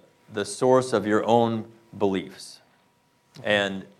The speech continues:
and so whether the funding's coming from Exxon or the Sierra Club, well, actually Exxon tends to be more interested in the actual results than the Sierra Club, to be candid.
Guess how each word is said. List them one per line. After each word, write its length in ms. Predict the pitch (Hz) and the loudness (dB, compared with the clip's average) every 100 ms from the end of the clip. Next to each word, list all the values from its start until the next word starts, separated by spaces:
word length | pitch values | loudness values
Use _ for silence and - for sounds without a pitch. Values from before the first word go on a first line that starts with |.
| _ | _
and 240 | 113 104 101 | -6 -4 -6
so 360 | - 110 104 101 | -2 2 4 4
whether 300 | 110 110 104 | 2 2 0
the 120 | 98 | 2
funding's 340 | 120 113 104 | 2 2 -2
coming 280 | - 110 98 | -4 -4 -4
from 420 | 104 101 95 95 | 2 2 2 -2
Exxon 560 | - 117 117 120 110 110 | 0 0 2 2 4 2
or 80 | 95 | 0
the 100 | 87 | -2
Sierra 460 | - 104 107 120 87 | -8 -2 2 2 0
Club, 460 | - 90 82 92 - _ _ _ _ _ _ _ _ _ _ _ _ _ _ | -2 -2 -2 -4 -16 _ _ _ _ _ _ _ _ _ _ _ _ _ _
well, 260 | - 90 76 - - | 0 0 0 -8 -6
actually 380 | 101 98 - 90 | -4 -4 -2 -2
Exxon 560 | 95 95 98 92 90 90 | -2 -2 -4 -4 -6 -10
tends 360 | - 101 95 | -6 -6 -6
to 120 | - 95 | -8 -8
be 180 | 92 | -6
more 280 | 90 92 92 | -6 -4 -4
interested 460 | 92 95 95 - 92 | -6 -8 -10 -8 -8
in 100 | 90 | -6
the 120 | 90 | -6
actual 280 | 95 92 92 | -6 -6 -8
results 420 | 87 92 87 - | -8 -4 -6 -6
than 120 | - | -16
the 80 | 82 | -18
Sierra 340 | - 92 90 | -8 -4 -4
Club, 240 | 85 87 80 | -4 -10 -10
to 60 | |
be 120 | 82 73 | -14 -18
candid. 440 | - 87 82 76 | -12 -12 -12 -18